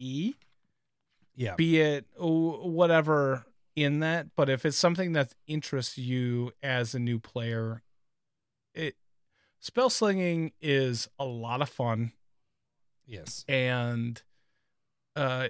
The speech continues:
Speaker 1: it tends to lean into more experienced play because it has
Speaker 2: Mm-hmm.
Speaker 1: a lot of intricate, "When do I play this?"
Speaker 2: Right.
Speaker 1: Mm.
Speaker 2: That is a very th-,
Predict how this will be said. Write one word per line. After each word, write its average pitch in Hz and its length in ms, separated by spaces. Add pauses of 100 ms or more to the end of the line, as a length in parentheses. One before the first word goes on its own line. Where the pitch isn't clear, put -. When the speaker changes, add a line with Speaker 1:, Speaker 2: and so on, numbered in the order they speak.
Speaker 1:
it 139 200
tends 160 340
to 151 140
lean 135 400
into 135 720
more 127 280
experienced 120 640
play 160 340 (400)
because 135 360
it 123 100
has 135 460
Speaker 2:
Mm-hmm. 131 220
Speaker 1:
a 127 40
lot 123 360
of 123 200 (100)
intricate, 127 840 (640)
"When 127 240
do 127 120
I 120 100
play 120 280
this?" 120 540 (800)
Speaker 2:
Right. 117 340
Speaker 1:
Mm. 135 280
Speaker 2:
That 147 180
is 151 140
a 147 40
very 147 400
th-, - 100